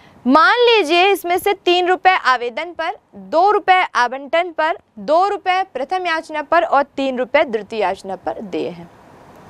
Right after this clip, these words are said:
अब अगर इन एक हज़ार अंशों पर पूरी की पूरी दस रुपये की राशि आवेदन की भी, आवंटन की भी, प्रथम याचना की भी और द्वितीय याचना की भी अगर एक साथ प्राप्त हो जाती है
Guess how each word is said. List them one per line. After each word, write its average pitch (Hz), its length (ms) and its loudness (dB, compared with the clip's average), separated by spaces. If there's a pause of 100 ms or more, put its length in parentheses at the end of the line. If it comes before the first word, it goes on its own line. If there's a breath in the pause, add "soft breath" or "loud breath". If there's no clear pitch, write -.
(760 loud breath)
अब 370 180 4
अगर 494 220 2
इन 370 180 -8
एक 320 320 -2
हज़ार 440 280 0
अंशों 415 300 -6
पर 427 180 -2
पूरी 359 480 -2
की 440 140 -4
पूरी 359 440 -6
दस 269 420 -4
रुपये 381 300 0
की 359 140 -6
राशि 277 380 -2
आवेदन 247 480 -4
की 294 160 -8
भी, 302 180 -4
आवंटन 214 640 -4
की 262 140 -6
भी, 262 220 -4 (380 loud breath)
प्रथम 453 400 4
याचना 370 360 2
की 339 160 -8
भी 320 140 -6
और 320 80 -2
द्वितीय 269 320 -8
याचना 254 300 -4
की 302 100 -8
भी 415 100 -2
अगर 440 140 0
एक 440 380 0
साथ 320 260 0
प्राप्त 254 500 -4
हो 240 200 -2
जाती 214 440 -6
है 302 160 -6